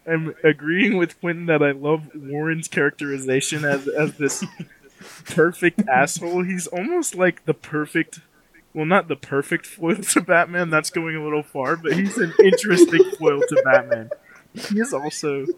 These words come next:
Speaker 1: someone who has inherited all his money, uh, is extremely wealthy, but he has none of the ability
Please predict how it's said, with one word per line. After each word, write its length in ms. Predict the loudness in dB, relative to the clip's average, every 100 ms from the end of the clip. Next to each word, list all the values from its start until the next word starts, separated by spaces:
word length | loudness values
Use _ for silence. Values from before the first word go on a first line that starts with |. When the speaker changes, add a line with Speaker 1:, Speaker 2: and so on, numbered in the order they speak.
| -10 -18 _ -14
Speaker 1:
someone 380 | -10 -8 -8
who 220 | -8 -6 -4
has 180 | -6
inherited 640 | -6 -4 0 0 0 -2 -4
all 180 | -4
his 180 | -6 -6
money, 380 | -6 -4 -4 -6 _ _ _ _ -20 _ -4
uh, 80 |
is 160 | -4 -4
extremely 560 | -8 -8 -8 -8 -6 -6
wealthy, 460 | -4 -6 -6 -10
but 180 | -8 -8
he 160 | -4 0
has 300 | 2 0 -4
none 280 | -6 -4
of 280 | -6 -8 -10
the 340 | -4 -2 -4 -8 _ _ -8
ability 840 | -8 -4 -4 -2 -2 -4 -4 -6